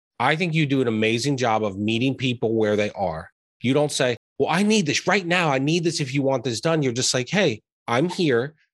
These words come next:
whenever you're ready." And I often talk onto the show to people about acing the follow-up.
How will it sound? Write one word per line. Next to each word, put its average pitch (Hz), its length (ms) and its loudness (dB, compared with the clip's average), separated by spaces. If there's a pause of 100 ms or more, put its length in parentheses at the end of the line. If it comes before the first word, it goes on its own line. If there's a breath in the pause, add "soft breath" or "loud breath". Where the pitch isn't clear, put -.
whenever 120 300 2
you're 147 180 2
ready." 143 400 0
And 156 460 2 (460)
I 113 100 2
often 113 320 0
talk 135 260 -2
onto 139 200 -2
the 127 160 -4
show 185 280 2
to 147 60 0
people 117 320 -4
about 107 240 -2
acing 110 460 0
the 113 60 -2
follow-up. 120 560 0